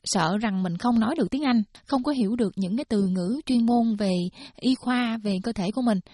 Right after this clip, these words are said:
Thế nhưng, à, trên thực tế thì tất cả chúng ta, người dân, đều có quyền yêu cầu thông dịch miễn phí bằng tiếng Việt. Và trong nhiều trường hợp thì,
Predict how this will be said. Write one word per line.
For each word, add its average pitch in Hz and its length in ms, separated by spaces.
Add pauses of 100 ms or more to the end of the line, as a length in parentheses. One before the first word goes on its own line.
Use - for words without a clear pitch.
(220)
Thế 311 100
nhưng, 254 300 (260)
à, 240 240
trên 247 120
thực 214 180
tế 247 320
thì 202 300 (320)
tất 320 140
cả 196 220
chúng 302 120
ta, 240 200
người 214 200
dân, 220 320 (120)
đều 196 220
có 254 180
quyền 202 300 (280)
yêu 269 180
cầu 196 320
thông 233 200
dịch 196 100 (200)
miễn 202 220
phí 294 280 (160)
bằng 190 180
tiếng 285 140
Việt. 233 200 (480)
Và 202 200
trong 269 220
nhiều 233 140
trường 196 160
hợp 190 240 (100)
thì, 190 300